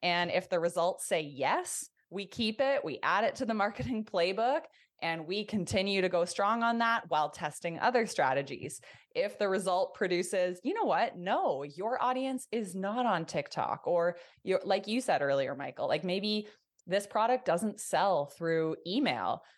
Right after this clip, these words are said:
then we actually put that strategy on pause. We write a description of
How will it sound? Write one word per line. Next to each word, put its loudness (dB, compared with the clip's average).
then 2
we 2
actually 0
put -2
that 0
strategy 2
on 2
pause. -2
We -2
write 4
a 2
description 0
of 0